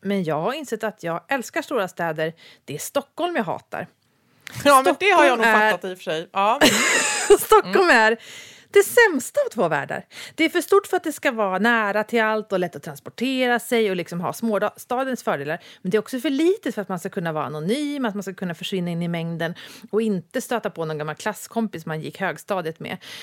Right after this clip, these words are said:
Speaker 1: Eh, det är liksom, det, det är det sämsta från två världar. Men man är en riktig storstad. Nu har jag bara varit,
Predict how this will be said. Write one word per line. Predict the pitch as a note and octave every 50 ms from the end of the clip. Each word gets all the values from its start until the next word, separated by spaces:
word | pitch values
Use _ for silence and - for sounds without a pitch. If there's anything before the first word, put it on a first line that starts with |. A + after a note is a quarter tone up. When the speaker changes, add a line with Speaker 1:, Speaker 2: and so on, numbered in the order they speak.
| - - -
Speaker 1:
Eh, | - G3+ G3 F#3 F#3 F3+ E3+ F#3+
det | F#3 A3+ A3
är | A3+
liksom, | A3+ A3+ - - - A3+ G#3 G3+ F#3+ - _ _ _ _ _ _ _ _ - -
det, | F#3+ A3+ A#3+ C#4 A#3+
det | G#3 A3+ C4+
är | B3+
det | B3+
sämsta | B3 - C4+ A3 F#3+ G#3 F3+
från | F3+
två | D#3+ F#3+
världar. | E3+ E3+ D#3 -
Men | G#3 A#3
man | C4+ C#4
är | C4+
en | B3+ A#3
riktig | - D#4+ - - - - E4 D#4
storstad. | - C4+ G3+ F3 - - F3 F3+ A3+ A3 - _
Nu | - F#3
har | G#3 G#3+
jag | G3 F#3
bara | F3+ F3+ E3 E3+
varit, | F3 A3+ A3+ F#3+ G3 B3+ C4 - _ _ - -